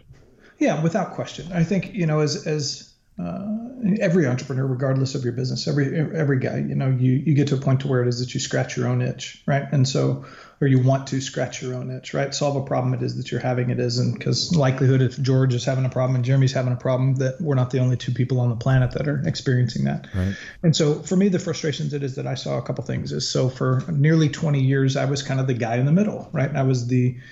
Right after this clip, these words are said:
Speaker 1: the, the Rosetta Stone, if you will, uh, um, between those folks it is that had capital and those folks that needed capital, trying to get everybody to play nice in the sandbox and get a deal together, right? So,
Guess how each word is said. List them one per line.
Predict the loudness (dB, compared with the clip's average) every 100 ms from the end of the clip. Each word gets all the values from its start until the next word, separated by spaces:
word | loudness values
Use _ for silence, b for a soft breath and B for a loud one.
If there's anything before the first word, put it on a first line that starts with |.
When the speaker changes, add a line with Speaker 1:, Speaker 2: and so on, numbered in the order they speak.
| B B -4
Speaker 1:
the, | 2 4 4 2
the | 2 2
Rosetta | 4 6 6 4 2 0
Stone, | -4 -4 0 2 0
if | -2
you | -4
will, | 0 0 2 0 -4 -6 -6 -2
uh, | -2 -2 -4 -4
um, | -2 0 0 0
between | 0 4 6
those | 6 6 0
folks | -6 -2 0 2
it | 2
is | 2
that | 0
had | 0 0
capital | -2 -2 -2
and | 0
those | -2 -2
folks | -6 -6
that | -6 0
needed | 2 2 0
capital, | -4 -4 -2 -2
trying | 2
to | 2
get | 4
everybody | 2 2 4
to | 2
play | 2 2
nice | 2 2 2
in | 2
the |
sandbox | 2 2 2 2 0 0
and | 2
get | 2
a | 4
deal | 2 2
together, | 0 0 -2 0
right? | 2 2
So, | 0 0 0